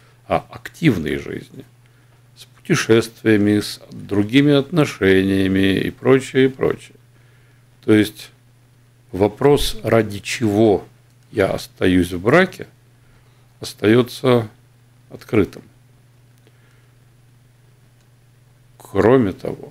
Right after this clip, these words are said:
вот этот вопрос, ради чего я остаюсь в браке и чем этот брак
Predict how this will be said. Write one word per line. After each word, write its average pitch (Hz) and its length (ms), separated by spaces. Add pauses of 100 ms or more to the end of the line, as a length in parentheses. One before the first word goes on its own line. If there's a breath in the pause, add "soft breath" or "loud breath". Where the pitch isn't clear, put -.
вот - 100 (180)
этот - 160
вопрос, 101 380
ради 101 180
чего - 120
я - 20
остаюсь 95 280
в 82 120
браке 135 480
и 90 520 (200)
чем 101 280
этот 92 180
брак 87 440